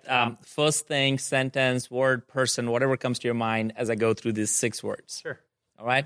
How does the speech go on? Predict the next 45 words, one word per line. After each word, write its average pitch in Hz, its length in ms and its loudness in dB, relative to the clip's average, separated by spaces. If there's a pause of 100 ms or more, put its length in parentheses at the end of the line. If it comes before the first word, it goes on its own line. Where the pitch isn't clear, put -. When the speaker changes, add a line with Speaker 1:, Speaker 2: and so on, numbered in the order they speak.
Speaker 1:
You 120 100 -6
guys 120 120 0
ready 131 160 2
for 151 100 -8
this? 156 220 -2 (400)
Speaker 2:
Uh, 107 60 -12
Speaker 1:
All - 240 -14
right. 160 120 4
Speaker 2:
I - 20 -4
have 135 100 -4
no 139 140 2
idea 139 200 4
what 135 100 2
these 147 160 0
six - 240 0
words 190 280 2
are, 160 220 2
but 165 80 0
I'm 175 180 2
ready. 180 340 2 (100)
Speaker 1:
<laughs> - 120 -20
All 170 160 2
right. 180 220 4
Ready 156 260 2
to 156 40 2
go. 135 260 4 (320)
All 135 100 2
right. 120 200 4 (160)
Power. 117 440 -2 (460)
Speaker 2:
What? 117 240 0 (160)
Speaker 1:
Power. 104 380 -4 (400)
Speaker 2:
Power? 135 340 0 (140)
Speaker 1:
Yeah. - 140 -20 (480)
Speaker 2:
Women. 95 400 2 (600)
Speaker 1:
All 123 80 -8
right. 139 340 2
Speaker 2:
Father 151 280 4
of 143 80 0
two 151 180 -2
daughters. 131 640 0
Speaker 1:
All 151 220 0
right. 156 440 2 (200)
That's - 380 0
awesome. 135 420 2 (640)
Love. 127 420 0